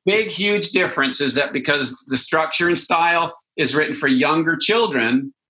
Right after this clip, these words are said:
they're imitating something already written, right? That,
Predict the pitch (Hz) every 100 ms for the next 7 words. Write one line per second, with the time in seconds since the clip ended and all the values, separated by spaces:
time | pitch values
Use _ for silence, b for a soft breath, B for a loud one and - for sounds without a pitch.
0 | _ _ _ _ _ _ _ _ _ -
1 | 131 156 156 190 196 190 - 151 156 151
2 | 147 151 135 143 143 135 135 127 123 139
3 | 196 190 254 - _ _ _ _ _ _
4 | - 151 - 135 156